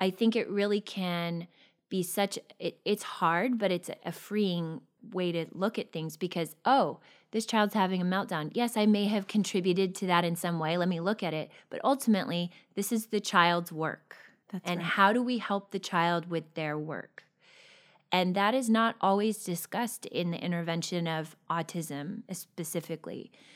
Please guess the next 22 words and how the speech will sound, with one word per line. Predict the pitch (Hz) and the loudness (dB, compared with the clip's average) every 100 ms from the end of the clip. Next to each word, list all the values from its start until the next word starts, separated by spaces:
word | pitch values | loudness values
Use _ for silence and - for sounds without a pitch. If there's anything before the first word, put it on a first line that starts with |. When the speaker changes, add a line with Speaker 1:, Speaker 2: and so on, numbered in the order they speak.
| - - _ _ | -20 -20 _ _
Speaker 1:
because | 196 208 185 | -4 0 0
it's | 185 180 - | 0 -2 0
either | 185 185 175 170 160 - _ | 2 2 2 0 -2 -10 _
you're | 180 185 | -2 2
not | 180 180 185 220 | 2 6 6 6
a | 220 | 4
good | 247 233 | 2 0
listener, | 233 220 - 247 247 254 262 _ - _ | 0 0 2 4 4 2 -4 _ -20 _
you're | 180 | 0
not | 180 185 196 - | 4 4 4 2
smart, | - 185 165 165 - _ _ _ | 0 2 2 0 -8 _ _ _
or, | 214 214 196 185 190 - _ - | 4 6 6 4 -2 -14 _ 2
"Oh, | 220 | 4
poor | 214 - 190 | 4 2 0
baby." | 175 156 165 90 - _ _ _ | 0 -2 -4 -10 -14 _ _ _
Speaker 2:
Mm-hmm. | 196 165 170 202 240 _ _ _ - | 2 2 2 0 -2 _ _ _ -4
Mm-hmm. | 185 165 | -2 0
Speaker 1:
Again, | 185 185 165 | 2 2 0
that | 160 - | -4 -2
overshoot, | 185 180 170 180 160 | -2 -2 -4 -4 -6
undershoot | 170 165 160 - 160 | -4 -4 -6 -6 -8
mentality. | 170 156 - 165 165 - - | -8 -8 -4 -4 -4 -6 -12